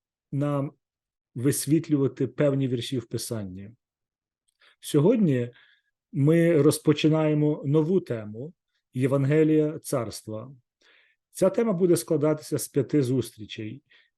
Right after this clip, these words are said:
і назва сьогоднішньої зустрічі є «Ознаки та мудрість». Сьогодні ми поговоримо про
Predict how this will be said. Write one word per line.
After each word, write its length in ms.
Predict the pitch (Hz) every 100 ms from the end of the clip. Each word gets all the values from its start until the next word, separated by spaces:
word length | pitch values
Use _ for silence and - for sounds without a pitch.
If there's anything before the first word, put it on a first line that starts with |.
| _
і 140 | 156
назва 460 | 139 151 220 190 165
сьогоднішньої 640 | - 147 151 147 131 139
зустрічі 580 | 117 160 165 147 - 139
є 140 | 127 135 -
«Ознаки 640 | 123 131 139 - 135 - _
та 120 | 135
мудрість». 720 | 127 110 98 123 - - - _ _ _ _ _ _ _ _ _ _ _ _ _ _
Сьогодні 380 | - 165 220 226
ми 140 | 196
поговоримо 640 | 185 170 156 170 175 160 151
про 440 | - 151 147 135